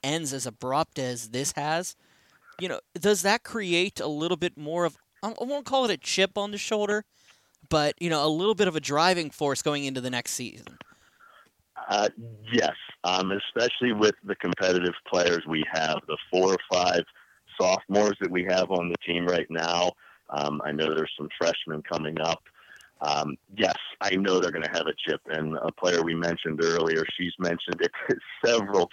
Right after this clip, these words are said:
Speaker 2: times about next year, if this game isn't played, what we need to do, what we wanna do. Um, yeah, we have, like I said, it's, we have a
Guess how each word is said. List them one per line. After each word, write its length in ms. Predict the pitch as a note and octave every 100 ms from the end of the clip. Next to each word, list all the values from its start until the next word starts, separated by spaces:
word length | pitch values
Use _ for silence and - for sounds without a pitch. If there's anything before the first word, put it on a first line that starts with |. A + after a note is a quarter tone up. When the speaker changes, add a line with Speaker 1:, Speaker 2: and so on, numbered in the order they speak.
| E2
Speaker 2:
times 320 | D#2 D2+ D#2+ - - - - -
about 360 | F2 F2 E2 E2+
next 380 | E2 - -
year, 420 | F2+ E2+ E2 D#2 -
if 120 | D#2+ -
this 140 | E2+ D#2+ -
game 300 | E2+ E2 D#2
isn't 340 | E2+ E2+ E2 -
played, 340 | F2+ D#2 D#2 - _
what 220 | G2+ F#2 F#2
we 100 | E2
need 260 | E2 D#2
to 60 | D2+
do, 260 | E2 D#2 D#2
what 220 | D#2+ -
we 80 | E2+
wanna 320 | D2+ E2 D#2+ D#2
do. 320 | D#2+ D#2+ D#2 - - - - -
Um, 480 | D2+ D2+ D2 D2+ D2 _ _ -
yeah, 200 | F#2 D2+
we 260 | D2+ A2 G#2+
have, 160 | G#2 G2 E2+
like 160 | A2 F#2+ -
I 280 | G#2+ G#2 F#2+ -
said, 160 | F#2 E2+
it's, 400 | F2+ - G2 F2
we 100 | G2+
have 80 |
a 60 | A2